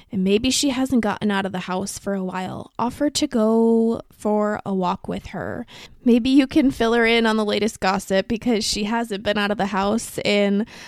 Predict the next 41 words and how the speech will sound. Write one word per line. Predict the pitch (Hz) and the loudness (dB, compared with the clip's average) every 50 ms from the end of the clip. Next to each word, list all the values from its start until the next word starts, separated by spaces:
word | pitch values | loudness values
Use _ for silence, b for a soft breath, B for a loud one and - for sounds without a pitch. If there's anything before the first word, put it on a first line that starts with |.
| B B | B B
a | - 214 | -6 -4
couple | - 254 226 - - 208 | -2 -2 -2 0 0 0
weeks | 208 208 202 220 - - - - | 2 0 0 -2 -4 -4 -2 -2
and | 196 190 208 | 0 0 0
she | 214 - 208 214 | 0 0 -2 -2
has | 214 214 190 190 202 220 226 | 0 0 0 0 -2 -2 0
no | 220 202 196 196 196 | 0 2 2 2 0
idea | 196 196 196 196 196 180 180 | 0 0 -2 -2 -2 -2 -2
what's | 185 190 196 - - | -2 -4 -6 -6 -8
going | - 214 202 185 185 196 190 | -6 -4 -4 -2 -2 -4 -4
on. | - 101 - 226 254 B B B B B B B B | -4 -4 -6 -6 -6 B B B B B B B B
You | _ 277 262 | _ 0 2
know, | 262 262 262 - - - | 4 4 2 0 2 2
I | 302 349 | 4 4
don't | 311 254 190 | 6 4 2
know. | 185 - - - - | 0 -2 -4 -4 0
It's, | - 247 254 262 - - - - - - - 480 - _ _ _ | 2 2 2 2 0 -8 -14 -14 -14 -16 -16 -16 -18 _ _ _
it's | - 247 285 - - | 0 0 0 0 2
very | - 254 254 277 330 | 4 4 6 6 4
specific | - - - 302 - - 269 247 269 277 - | 2 0 -2 -2 -2 -2 -2 -2 -2 -4 -2
to | - 254 - | -4 -6 -4
each | - 226 220 - - | -4 -6 -6 -8 -6
person, | - 220 226 226 - - 247 254 262 262 277 277 | -4 -4 -4 -4 -2 0 0 2 2 2 0 0
and | - - - 220 220 220 214 208 | -2 -2 0 2 2 2 2 0
you | 202 202 202 214 226 233 | 0 0 0 2 2 2
know | 233 220 202 208 220 | 2 2 2 2 0
that | 214 214 190 214 - - | 0 -2 -2 -4 -4 -4
mom. | 214 208 202 202 202 208 214 226 240 269 302 294 B B B B B B B B | -4 -4 -4 -2 -2 -2 -2 -2 -2 -2 -4 -4 B B B B B B B B
And | - - 208 214 214 220 | -4 0 2 2 2 0
so | - - 226 214 214 202 202 208 - - _ - | 0 0 2 2 2 2 0 -2 -6 -8 _ 0
just | - 339 330 - - - _ _ _ | 0 0 0 0 -4 -12 _ _ _
make | - 302 339 349 330 | 2 2 2 2 0
sure | - - - 302 277 | -2 -4 -2 -2 0
you're | 262 233 233 | 0 0 0
not | 233 208 196 - - | 0 0 -2 -4 -8
forgetting | - - 185 208 - 143 - - - 226 | -8 -6 -6 -6 -8 -10 -10 -10 -10 -8
about | - - - - - - | -8 -8 -10 -10 -12 -10
her, | - - - - - 269 262 - - - _ _ | -10 -10 -8 -8 -8 -8 -10 -12 -18 -20 _ _
because | 262 247 - 285 277 240 | -2 0 2 0 0 0
she | - - - 247 240 | 0 -2 -2 -2 -2
deserves | 240 269 269 262 - 240 226 220 220 214 214 226 - - | -2 -4 -2 0 0 2 2 2 2 0 -2 -4 -8 -12